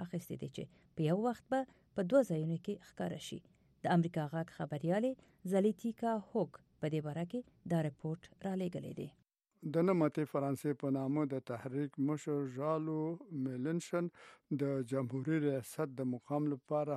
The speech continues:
Speaker 2: خپله انتخاباتي مبارزه د شنبې په ورځ په لیون کې د یوې غونډې په وخت کې پیل کړه. مګر ده په عین وخت کې د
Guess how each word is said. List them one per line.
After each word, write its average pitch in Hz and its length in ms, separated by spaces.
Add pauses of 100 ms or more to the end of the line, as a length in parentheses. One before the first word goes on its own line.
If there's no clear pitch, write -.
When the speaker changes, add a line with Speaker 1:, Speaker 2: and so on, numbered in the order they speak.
Speaker 2:
خپله 131 280
انتخاباتي 123 680
مبارزه 127 580
د 131 140
شنبې 131 340 (120)
په - 100
ورځ 165 220 (100)
په 135 160
لیون 170 360
کې 190 120 (100)
د - 20 (120)
یوې 135 220 (100)
غونډې 185 340 (100)
په 147 60 (120)
وخت 180 200
کې 180 100 (100)
پیل 135 260
کړه. - 180 (920)
مګر 190 240 (120)
ده 208 60 (100)
په 196 40 (100)
عین 202 120 (140)
وخت 170 240
کې 165 140 (340)
د - 20